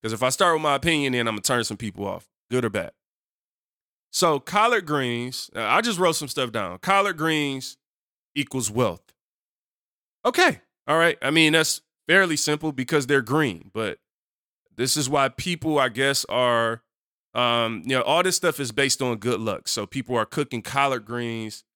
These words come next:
on the first of the year for, you know, to, to represent wealth.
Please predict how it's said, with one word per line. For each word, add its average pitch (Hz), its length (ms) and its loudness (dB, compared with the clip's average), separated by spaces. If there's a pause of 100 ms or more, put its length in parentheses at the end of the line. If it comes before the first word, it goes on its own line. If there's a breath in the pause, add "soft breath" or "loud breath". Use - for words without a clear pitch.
(520)
on 123 140 0
the 120 80 0
first 135 340 0
of 120 80 -2
the 120 60 -4
year 113 340 0
for, 101 600 -6 (460)
you 123 100 -4
know, 92 240 -6
to, 120 280 2
to - 140 -2
represent 151 520 0
wealth. 104 220 -4